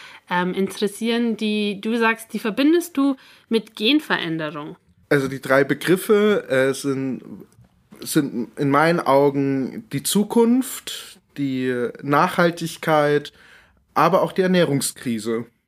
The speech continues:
Speaker 1: Okay, sehr spannende Kombination. Dann musst du mir mal erklären, was Genveränderung mit der Ernährungskrise zu tun hat.
Speaker 2: Genau, was meine ich mit Ernährungskrise? Ich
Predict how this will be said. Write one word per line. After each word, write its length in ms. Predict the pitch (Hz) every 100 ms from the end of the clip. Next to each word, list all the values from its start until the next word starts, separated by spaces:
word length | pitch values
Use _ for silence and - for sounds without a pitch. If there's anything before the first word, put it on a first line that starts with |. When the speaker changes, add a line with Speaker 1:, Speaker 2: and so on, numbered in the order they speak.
| _ _ -
Speaker 1:
Okay, 400 | 247 - 196 175
sehr 180 | 240 233
spannende 540 | - 220 220 233 233
Kombination. 1000 | 240 240 240 247 254 254 - 339 180 165 - - - _ _
Dann 340 | - 269 349 349
musst 320 | 330 320 -
du 80 | 294
mir 260 | 269 269
mal 300 | 269 247 233
erklären, 1120 | 208 202 202 - 208 208 247 277 302 311 302 269
was 720 | 214 190 202 202 202 - - -
Genveränderung 1500 | 196 - 233 359 381 262 247 220 226 226 226 214 214 214 214 _ - _
mit 460 | 208 208 208 - -
der 180 | 196 196
Ernährungskrise 880 | 196 202 175 160 160 - 175 160 151
zu 100 | 175
tun 300 | - 175 160
hat. 160 | 170 185 - -
Speaker 2:
Genau, 260 | 160 160 143
was 140 | 143
meine 200 | 156 160
ich 60 | 156
mit 120 | 151
Ernährungskrise? 1300 | 143 156 185 214 - - 202 202 196 202 202 202 - -
Ich 360 | 165 170 165